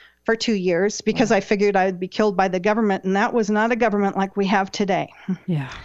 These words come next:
Speaker 1: So, <laughs> but I, I had
Speaker 2: Seriously.
Speaker 1: foresight, I guess. But
Speaker 2: Wow.
Speaker 1: anyway, as I, let me go finish up this
Speaker 2: Mm-hmm.
Speaker 1: with this,
Speaker 2: Sure.
Speaker 1: uh, this, uh, thing, because it was so weird,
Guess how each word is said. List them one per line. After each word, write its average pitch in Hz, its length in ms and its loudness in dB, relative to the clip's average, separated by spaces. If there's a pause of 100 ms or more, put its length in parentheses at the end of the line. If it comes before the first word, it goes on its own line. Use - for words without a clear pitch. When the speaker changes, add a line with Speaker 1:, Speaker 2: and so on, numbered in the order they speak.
(180)
Speaker 1:
So, - 180 -2 (180)
<laughs> - 200 -2
but 294 120 4
I, 247 40 4
I 233 40 4
had 226 220 -6
Speaker 2:
Seriously. 220 520 0
Speaker 1:
foresight, 262 500 0
I 190 100 -4
guess. 220 480 0 (460)
But 233 340 2
Speaker 2:
Wow. - 80 -8 (220)
Speaker 1:
anyway, 233 480 2
as 277 200 0
I, 311 120 0
let 240 120 2
me 254 100 2
go 233 100 -4
finish 269 360 0
up 214 140 0
this 190 160 0
Speaker 2:
Mm-hmm. 185 140 -2
Speaker 1:
with 202 180 2
this, 196 320 0
Speaker 2:
Sure. 190 160 -2
Speaker 1:
uh, 185 240 4 (480)
this, 202 340 0
uh, 170 440 2 (520)
thing, 233 200 4
because 202 320 2
it 208 60 0
was 208 140 2
so 254 220 2
weird, 233 300 0